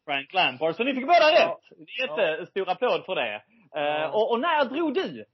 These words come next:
Speaker 1: i C S S-podden-gruppen? Avslöja det gärna i tråden som dyker upp.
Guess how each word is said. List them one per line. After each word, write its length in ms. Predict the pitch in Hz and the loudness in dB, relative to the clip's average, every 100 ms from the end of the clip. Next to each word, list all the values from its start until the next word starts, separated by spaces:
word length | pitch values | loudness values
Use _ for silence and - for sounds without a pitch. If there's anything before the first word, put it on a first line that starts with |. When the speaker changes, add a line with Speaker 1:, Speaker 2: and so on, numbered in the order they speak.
| _ | _
Speaker 1:
i 100 | 170 | -8
C 120 | 165 | -4
S 100 | 208 240 | -2 -2
S-podden-gruppen? 1000 | 247 - 165 139 123 127 - 113 107 120 _ _ _ | -2 0 -2 -2 -6 -8 -8 -8 -8 -12 _ _ _
Avslöja 580 | 151 185 196 165 135 123 | 0 0 -2 -4 -2 -2
det 80 | 123 | -2
gärna 680 | 127 151 170 175 107 104 110 _ _ - | 2 2 2 -4 -8 -8 -12 _ _ -8
i 340 | 156 117 107 - _ _ - | -6 -6 -8 -14 _ _ 0
tråden 600 | 196 120 104 101 101 110 | 2 2 0 -6 -10 -16
som 260 | - - 120 | -16 -12 -10
dyker 360 | 117 110 139 113 | -8 -8 -8 -10
upp. 200 | 101 | -12